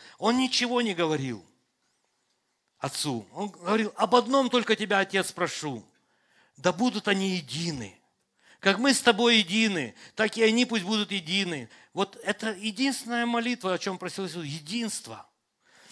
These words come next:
Потому что Иисус понимал, что дьявол придет их разделять. Потому что однажды, когда Он сказал Петру: «Дьявол приходил»,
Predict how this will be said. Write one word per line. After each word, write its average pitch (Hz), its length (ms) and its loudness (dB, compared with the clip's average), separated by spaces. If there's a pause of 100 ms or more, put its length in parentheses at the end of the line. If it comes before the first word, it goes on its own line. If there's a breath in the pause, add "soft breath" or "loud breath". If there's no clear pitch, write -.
Потому 262 320 2
что 240 280 4
Иисус 247 440 2
понимал, 247 580 4
что 185 240 0
дьявол 247 400 4
придет 233 460 0
их 208 100 -2
разделять. 196 640 -2 (360 loud breath)
Потому 247 200 2
что 247 140 6
однажды, 233 520 4 (160 loud breath)
когда 226 260 4
Он 233 100 4
сказал 226 360 4
Петру: 240 520 0 (240 loud breath)
«Дьявол 233 520 8
приходил», 147 680 2